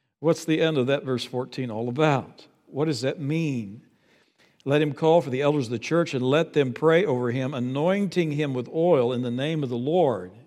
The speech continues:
It's hard to anoint o-, with oil a spiritual need. So what does that mean? It means literally there the,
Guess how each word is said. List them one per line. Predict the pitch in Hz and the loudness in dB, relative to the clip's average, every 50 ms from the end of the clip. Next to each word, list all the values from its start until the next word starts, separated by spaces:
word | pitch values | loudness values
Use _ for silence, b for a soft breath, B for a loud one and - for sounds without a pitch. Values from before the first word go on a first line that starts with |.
| - - - | -20 -20 -20
It's | 117 117 117 113 117 117 - - | -18 -18 -16 -14 -14 -12 -6 -2
hard | 147 143 123 123 | 0 0 0 0
to | 131 131 | -2 -2
anoint | 123 135 139 143 - 165 | -2 -2 -2 -4 -2 -2
o-, | 151 - - - | -2 -4 -2 -2
with | 135 139 135 | -2 0 2
oil | 143 151 190 185 127 104 107 131 151 143 - b b b b b b b | 4 6 6 6 6 4 2 0 -2 -2 -4 b b b b b b b
a | 127 123 120 | -4 -4 -4
spiritual | - - - - 185 202 180 156 139 - 143 131 135 | -4 0 6 10 10 12 12 10 8 4 0 0 0
need. | 147 170 175 170 143 120 107 98 82 80 78 87 92 _ _ _ _ _ _ _ _ _ _ _ _ _ _ | 2 2 2 2 2 0 -2 -6 -10 -14 -20 -20 -20 _ _ _ _ _ _ _ _ _ _ _ _ _ _
So | - - 131 | -14 -10 -8
what | 120 117 139 143 147 | -2 0 0 0 0
does | 143 120 | 0 0
that | 127 123 120 110 | 0 -2 -2 -2
mean? | 110 135 156 156 143 110 95 95 92 - _ _ _ _ _ _ _ _ _ _ _ _ _ _ _ _ - | -2 -2 0 0 -2 -2 -6 -10 -14 -20 _ _ _ _ _ _ _ _ _ _ _ _ _ _ _ _ -14
It | - - | -10 -4
means | 165 165 208 190 156 131 151 | 0 2 2 2 4 4 6
literally | 151 160 196 226 220 196 175 151 143 135 | 8 10 10 10 10 10 8 6 4 4
there | 127 117 127 135 135 135 131 | 2 2 2 4 4 4 4
the, | 127 127 117 | 4 2 0